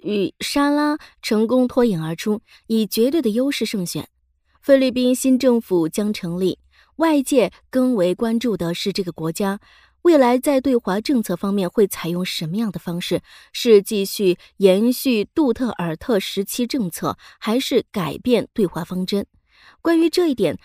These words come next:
小马科斯自然是心知肚明的。或许是为了打消外界的猜测，小马科斯便在公开场合谈论了和中国的关系。他甚至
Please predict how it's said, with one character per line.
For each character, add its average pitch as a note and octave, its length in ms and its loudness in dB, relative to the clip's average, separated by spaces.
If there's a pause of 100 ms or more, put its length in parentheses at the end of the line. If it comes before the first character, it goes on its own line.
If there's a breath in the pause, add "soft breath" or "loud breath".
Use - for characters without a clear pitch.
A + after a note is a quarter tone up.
(120)
小 G#3+ 300 -2
马 B3+ 180 -2
科 - 180 -6
斯 F#3+ 200 -4
自 - 180 -10
然 F3 180 -4
是 E3+ 240 -6
心 F3 220 -6
知 E3+ 140 -8
肚 E3+ 120 -6
明 D#3+ 220 -8
的。 E3 160 -8 (880)
或 A#3+ 140 2
许 F#3+ 260 0 (140)
是 - 160 -2
为 A3+ 160 6
了 G3 160 2
打 D#3+ 220 -6
消 F#3+ 240 -4
外 G#3 180 -2
界 F#3 140 -6
的 E3 80 -6
猜 F3 200 -6
测， E3+ 220 -6 (240 loud breath)
小 A#3 200 -6
马 C#4+ 200 0
科 B3+ 240 0
斯 C4+ 180 -2
便 C4+ 220 0
在 A#3+ 180 0
公 C#4 280 -2
开 C#4+ 200 -4
场 E3 320 -8
合 F3 220 -6
谈 F3 240 -6
论 A#3+ 160 0
了 E3+ 160 0
和 F3 220 -4
中 F3 240 -6
国 E3 120 -12
的 - 60 -12
关 E3 240 -8
系。 - 180 -8 (540 soft breath)
他 C#4 140 -6
甚 C4+ 400 -4
至 E3+ 240 -2